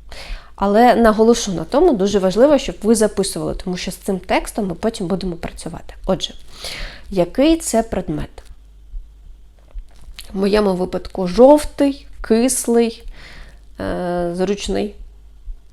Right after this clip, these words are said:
вміщається в долоньку. Наступне питання: як йому живеться? Ну, наприклад, він почуває себе потрібним,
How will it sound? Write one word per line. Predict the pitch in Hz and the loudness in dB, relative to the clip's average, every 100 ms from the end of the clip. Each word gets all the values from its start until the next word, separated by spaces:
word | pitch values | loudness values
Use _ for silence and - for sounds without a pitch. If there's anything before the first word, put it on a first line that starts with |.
| - - | -16 -8
вміщається | 185 175 - 196 185 - | -6 -6 -2 -2 -2 -6
в | 175 | -6
долоньку. | 165 165 165 165 - - - - - - - - - - - - - - - - - _ - - - - - - - - - - - - - | -4 -4 -6 -8 -16 -16 -16 -18 -20 -20 -20 -20 -20 -20 -16 -16 -18 -20 -20 -20 -20 _ -14 -14 -12 -14 -16 -18 -20 -20 -16 -14 -14 -16 -8
Наступне | 202 190 - 175 - 165 | -4 -2 -2 -6 -6 -10
питання: | - - 202 269 302 285 302 - - | -8 -6 -2 -2 0 -2 -6 -8 -8
як | 165 185 220 302 320 - | 0 4 4 2 -2 -4
йому | 196 175 180 226 226 | -2 0 0 -2 -2
живеться? | 190 170 - - - - - - - - - - - - - - - - - - - - - - - - | -4 -6 -8 -10 -14 -14 -16 -20 -20 -20 -20 -20 -20 -16 -14 -14 -20 -20 -20 -20 -20 -20 -14 -14 -12 -6
Ну, | 494 480 240 202 | -2 0 -2 -4
наприклад, | 190 226 220 160 - | -4 -4 -6 -10 -8
він | 175 | -8
почуває | 180 - 170 165 | -8 -4 -2 -2
себе | - 160 160 | -2 -6 -6
потрібним, | - 160 156 214 269 311 277 262 262 254 254 | -6 -10 -6 0 2 2 2 2 2 0 -4